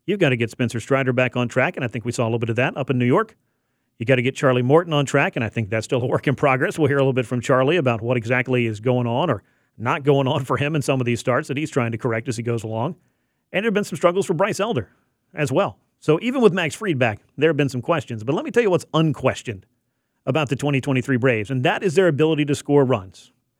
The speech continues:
And I'm gonna get into this, uh, really deeply here later in the hour about exactly how many runs the Braves have been scoring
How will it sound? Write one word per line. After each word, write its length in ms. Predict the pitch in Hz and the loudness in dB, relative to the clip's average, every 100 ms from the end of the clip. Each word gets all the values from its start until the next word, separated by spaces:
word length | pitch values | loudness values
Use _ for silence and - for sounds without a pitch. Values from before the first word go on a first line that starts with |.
| _ _ _ | _ _ _
And 220 | 110 123 143 | -2 0 0
I'm 80 | |
gonna 140 | 170 170 | 0 2
get 160 | 160 | 2
into 180 | 160 156 | 4 4
this, 300 | 143 139 - | 4 4 2
uh, 200 | 135 127 | 2 2
really 340 | 131 165 208 170 | 0 2 2 2
deeply 360 | 165 151 156 | 0 0 2
here 200 | 151 147 | 2 2
later 380 | 143 143 160 147 | 2 2 2 2
in 100 | 147 | 0
the 120 | 123 | 0
hour 340 | 131 120 90 _ _ - | 0 -2 -6 _ _ -8
about 200 | 123 123 | -2 0
exactly 480 | 117 135 135 131 117 | 2 0 2 0 0
how 140 | 151 | 0
many 140 | 139 | 0
runs 260 | 127 135 123 | 0 0 -2
the 60 | 117 | -2
Braves 240 | 123 120 | 0 0
have 80 | 110 | -4
been 100 | 113 | -8
scoring 480 | - 151 147 143 | 2 4 4 2